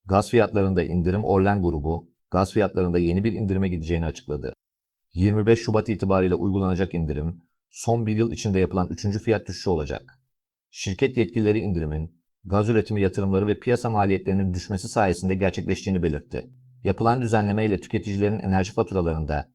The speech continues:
yaklaşık yüzde üç virgül kırk oranında düşüş bekleniyor.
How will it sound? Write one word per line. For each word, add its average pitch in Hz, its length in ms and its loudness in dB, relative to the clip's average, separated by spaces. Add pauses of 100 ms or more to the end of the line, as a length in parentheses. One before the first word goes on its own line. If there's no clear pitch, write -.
(160)
yaklaşık 95 440 -2
yüzde 101 200 0
üç 104 200 -4
virgül 110 240 -2
kırk - 180 -6
oranında 92 480 0 (280)
düşüş 101 300 -4
bekleniyor. 78 520 -2